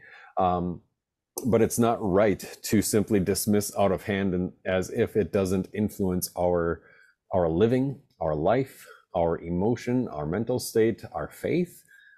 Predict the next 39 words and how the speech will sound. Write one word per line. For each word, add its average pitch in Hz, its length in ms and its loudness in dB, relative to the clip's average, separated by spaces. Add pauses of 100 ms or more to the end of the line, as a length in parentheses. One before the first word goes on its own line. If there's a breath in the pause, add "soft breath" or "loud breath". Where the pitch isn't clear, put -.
(100)
um, 85 460 0 (200)
and 101 220 0
to 107 260 2
ignore 101 920 0
the 95 120 0
sign. 98 500 -2
You 101 100 -6
know, 98 120 0
it's 90 120 -4
one 110 140 0
of 113 80 -2
the 92 80 2
two 110 480 0 (160)
sources 101 500 0
of 87 120 -4
God's 82 320 -2
law, 87 520 0 (480 soft breath)
and 92 400 -2 (100)
the, 98 520 2
the 95 160 0
influence 107 420 0
of 82 160 -2
conscience 110 580 -4 (100)
in, 87 420 -2 (920)
in, 98 160 -6 (180)
in 98 80 0
a 95 40 2
person's 92 440 -2
life. 139 540 -2
Um, 78 280 -4
when 85 120 -4
you're 82 80 -4
talking 98 280 -2
about 82 220 0
guilt 98 280 -2
and 87 140 -4
shame 92 380 -2
and, 76 380 -4
uh, 73 220 0